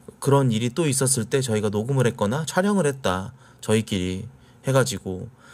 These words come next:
그래서 그건 부당한 대우를 확실하게 증거가 있는 뭐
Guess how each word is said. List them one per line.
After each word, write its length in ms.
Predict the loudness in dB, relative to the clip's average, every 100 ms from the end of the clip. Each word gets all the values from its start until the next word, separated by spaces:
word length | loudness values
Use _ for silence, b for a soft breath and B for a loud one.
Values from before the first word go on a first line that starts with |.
| B
그래서 160 | -2 2
그건 160 | 4 2
부당한 380 | 2 2 2
대우를 560 | 2 2 4 2 0 -4 -10 -8
확실하게 840 | -4 0 2 4 4 2 2 0 -10 -20 -6
증거가 460 | 2 4 6 6 6
있는 380 | 4 2 0 -2 B B B B
뭐 460 | 0 2 2 -2